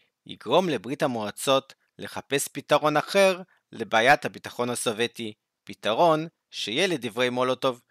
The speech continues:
יותר קשה ומורכב. "אני מבקש מכם, אל תאלצו אותנו להפעיל כוח כנגד אסטוניה." בינתיים, על גבולות אסטוניה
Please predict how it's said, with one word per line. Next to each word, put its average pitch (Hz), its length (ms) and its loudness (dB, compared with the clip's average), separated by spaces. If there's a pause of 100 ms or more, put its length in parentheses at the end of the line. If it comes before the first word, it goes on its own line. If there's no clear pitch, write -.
(340)
יותר 104 560 0
קשה - 360 2
ומורכב. 127 640 2 (640)
"אני 107 220 -6
מבקש 170 460 -2
מכם, 113 420 -4 (640)
אל 120 220 6
תאלצו 117 560 -2
אותנו 156 580 2 (300)
להפעיל 110 440 -2
כוח 180 480 4
כנגד 107 360 -8
אסטוניה." 123 580 -2 (1120)
בינתיים, 127 600 2 (260)
על 101 160 -6
גבולות 110 380 -2
אסטוניה 165 680 -2